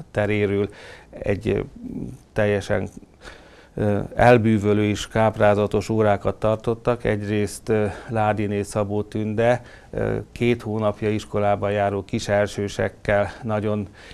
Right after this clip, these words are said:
érdekes, az egészségnevelési héthez is kapcsolódó matematika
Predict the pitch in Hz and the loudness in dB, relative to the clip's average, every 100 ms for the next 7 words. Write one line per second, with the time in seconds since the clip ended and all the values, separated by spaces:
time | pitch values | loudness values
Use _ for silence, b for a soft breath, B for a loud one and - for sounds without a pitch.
0 | B 110 113 104 104 110 110 98 110 113 | B 0 2 2 2 0 0 0 0 0
1 | 110 104 113 104 107 107 104 104 92 - | 0 -2 -2 -2 0 0 0 0 -4 -6
2 | 98 120 117 117 107 101 - - 107 - | -2 0 0 -2 -4 -4 -6 -2 -2 0
3 | 117 110 110 107 101 110 113 110 110 113 | -2 0 0 -2 -2 -2 -2 -2 -2 -2
4 | - 113 | 0 -2